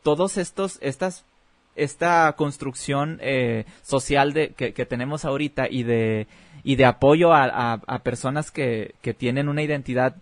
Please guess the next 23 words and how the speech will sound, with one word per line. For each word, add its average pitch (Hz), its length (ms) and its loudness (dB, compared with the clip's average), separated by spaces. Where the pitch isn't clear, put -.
distinta 143 640 -2
a, 110 80 -2
a 120 240 -2
lo 113 140 -4
que 120 140 -6
biológicamente 131 1080 -2
hasta 120 180 -8
cierto 127 260 -6
punto 135 320 -6
son, 147 340 0
este, 123 460 -4
no 127 220 0
podrían 143 320 2
haberse 135 640 0
presentado. 120 840 2
No - 140 -6
sé 147 120 -2
si 160 140 -4
me 143 100 -2
estoy 135 280 -2
dando 131 220 0
a - 20 0
entender. 120 480 0